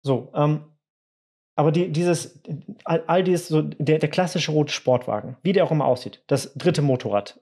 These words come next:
in der Garage, der, das größere Haus, der größere Fernseher, was auch immer. All das ist einerseits erstmal nur eine Ablenkung, aber auf der anderen Seite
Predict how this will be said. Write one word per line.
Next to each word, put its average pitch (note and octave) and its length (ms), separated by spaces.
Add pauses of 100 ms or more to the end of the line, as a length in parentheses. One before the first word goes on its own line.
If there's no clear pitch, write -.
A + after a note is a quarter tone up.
in A#2 80
der G#2+ 100
Garage, G2 480 (340)
der, C3+ 180
das C3 180
größere D3 420
Haus, G#2 300
der B2+ 120
größere C#3 320
Fernseher, G#2+ 460
was G#2 140
auch A2+ 100
immer. - 220 (400)
All B3 240
das - 440 (420)
ist - 380 (540)
einerseits D#3+ 600
erstmal D3+ 400
nur C#3+ 300
eine C3+ 160
Ablenkung, F#3 760
aber E3 220
auf D#3 140
der - 140
anderen F#3 320
Seite C3 520